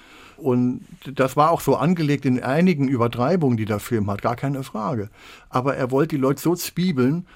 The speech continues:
dass es sich dann, also die Leute, die sich wehren wollen, dann angefangen, „Ah, jetzt machen wir's.“ Weil man braucht ja manchmal dieses Moment, was ist jetzt der springende Punkt, um irgendeine Initiative zum Laufen zu bringen und nicht nur drüber nachzudenken, „Ja, irgendwann, da mache ich mal was.“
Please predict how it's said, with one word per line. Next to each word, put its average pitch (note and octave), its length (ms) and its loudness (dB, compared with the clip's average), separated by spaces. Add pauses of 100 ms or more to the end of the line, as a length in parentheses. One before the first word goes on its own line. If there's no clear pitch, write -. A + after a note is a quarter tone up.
(140)
dass C3 200 0
es D3 100 -6
sich D3+ 140 -2
dann, C#3+ 160 0
also A#2+ 320 -2
die F3 240 -2
Leute, D#3 240 4
die C#3+ 120 -2
sich B2+ 200 -4
wehren C#3 320 4
wollen, E3 300 6
dann D3+ 180 2
angefangen, C#3+ 420 2
„Ah, C3+ 80 4
jetzt C3+ 280 4
machen A#2 340 2
wir's.“ F2+ 280 -10 (420)
Weil B2+ 100 2
man C3+ 140 4
braucht D3+ 240 2
ja D3+ 80 6
manchmal D3 340 2
dieses A#2+ 280 -4
Moment, B2+ 500 2 (160)
was D3 160 2
ist E3+ 100 -2
jetzt E3 180 0
der C#3 80 4
springende D3+ 420 2
Punkt, E3+ 340 2
um C#3 120 2
irgendeine D#3 380 2
Initiative D3+ 580 -2
zum C3 200 0
Laufen C#3+ 340 4
zu D3 160 -4
bringen D3 360 -2 (260)
und C3 160 4
nicht E3+ 220 0
nur E3 100 2
drüber C#3 260 2
nachzudenken, C3 680 0
„Ja, A2+ 80 4
irgendwann, C#3+ 720 2
da A2+ 80 0
mache G2+ 220 -2
ich - 100 -10
mal F2+ 160 -6
was.“ E2+ 260 -10